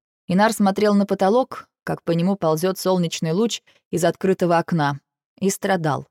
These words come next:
Почему это не может закончиться? Ему что, даже смерть не позволено выбрать самому? Даже здесь люди лишили его свободы. Шею привычно соднило.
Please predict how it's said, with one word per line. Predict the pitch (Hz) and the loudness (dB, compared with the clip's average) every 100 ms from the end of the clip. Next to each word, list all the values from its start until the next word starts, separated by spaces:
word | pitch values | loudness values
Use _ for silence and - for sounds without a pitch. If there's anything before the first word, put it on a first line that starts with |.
| _ _ _ _ _ _ | _ _ _ _ _ _
Почему | - - 165 | -10 -4 -2
это | 202 220 | 0 2
не | 214 | 2
может | 208 196 180 | 4 2 -2
закончиться? | 180 202 180 151 - - - 127 _ _ _ _ - | -4 -4 -4 -4 -6 -12 -14 -14 _ _ _ _ -2
Ему | 185 | 0
что, | 208 - | 0 -2
даже | 156 175 208 | 0 0 0
смерть | - 262 285 | 0 0 0
не | 190 165 | -2 -2
позволено | 165 151 151 147 147 | -2 0 0 0 -2
выбрать | 151 147 - | -2 -4 -4
самому? | 160 156 147 135 - _ _ - | -2 0 -2 -4 -8 _ _ -4
Даже | 175 190 185 | 0 2 2
здесь | 170 165 285 - | 0 0 0 0
люди | 202 196 160 | 2 2 2
лишили | 170 - 170 | 0 0 0
его | 156 165 165 | 2 2 0
свободы. | - 180 196 143 127 131 _ _ _ _ _ _ _ | 0 0 2 0 -2 -10 _ _ _ _ _ _ _
Шею | - 196 190 | 0 2 4
привычно | 165 165 - 180 | 2 0 0 -2
соднило. | - 185 165 143 123 139 | -2 -2 0 -2 -4 -8